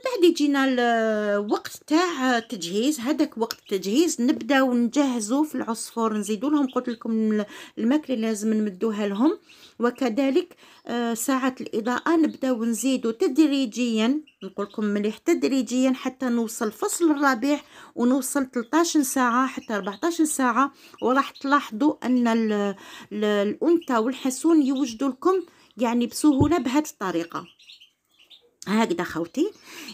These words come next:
اذا، آه، كما فهمتهم كذلك في الفيديوهات اللي سبقت، شفتوا كيفاش ل-، نوجد الذكر مع الانثى باش، آه، يعني، ل-، يكون فيه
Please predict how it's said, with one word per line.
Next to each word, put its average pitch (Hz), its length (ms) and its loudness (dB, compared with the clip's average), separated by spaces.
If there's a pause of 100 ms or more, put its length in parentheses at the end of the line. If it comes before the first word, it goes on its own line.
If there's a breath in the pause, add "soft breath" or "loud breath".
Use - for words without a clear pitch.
اذا، 277 260 2 (200)
آه، 220 960 0
كما 254 300 2
فهمتهم 220 600 -2
كذلك 214 460 -4
في - 120 -6
الفيديوهات 202 640 -2
اللي 208 160 -2
سبقت، - 500 -6
شفتوا 226 340 -4
كيفاش 208 560 -6
ل-، 202 260 0 (340 loud breath)
نوجد 220 540 0
الذكر 202 720 -2
مع 190 200 -2
الانثى 208 640 -2
باش، 196 380 -6
آه، 190 320 2
يعني، 190 420 0
ل-، 180 520 0
يكون 226 280 0
فيه 214 260 -2